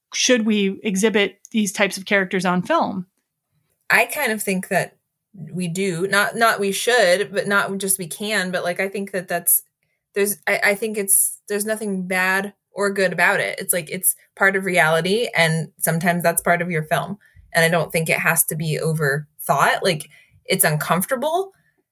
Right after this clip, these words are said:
Speaker 2: We can talk about
Speaker 1: Yeah.
Speaker 2: that. We can talk about how, you know, we don't, we can talk about it, but I think that it does have a feeling of realism. This is a dude who's, like, living in a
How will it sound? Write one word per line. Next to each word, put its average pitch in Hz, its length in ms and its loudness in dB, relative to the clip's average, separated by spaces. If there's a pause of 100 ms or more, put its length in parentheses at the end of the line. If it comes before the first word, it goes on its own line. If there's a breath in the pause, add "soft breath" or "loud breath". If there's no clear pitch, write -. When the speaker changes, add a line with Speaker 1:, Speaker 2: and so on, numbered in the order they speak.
(180)
Speaker 2:
We 196 100 0
can 180 140 2
talk 175 240 2
about 180 300 2
Speaker 1:
Yeah. 190 280 6
Speaker 2:
that. - 180 0
We 196 100 0
can 190 140 0
talk 180 200 2
about 160 200 0
how, 160 180 0
you 160 120 -4
know, 143 140 -2
we 160 100 -2
don't, 151 220 -4 (500)
we 196 60 2
can 196 60 4
talk 214 280 2
about 151 280 2
it, 165 240 2
but 190 180 2
I 175 80 4
think 208 260 -6
that 190 140 -2
it 156 160 -8
does 170 520 2 (760)
have 165 420 0
a 170 60 -4
feeling 165 600 -2
of 175 180 0
realism. 165 420 2
This 202 160 0
is 240 140 0
a 262 80 -2
dude 196 440 -2
who's, 220 300 -4
like, 208 200 0
living 196 320 0
in 214 120 0
a 196 280 0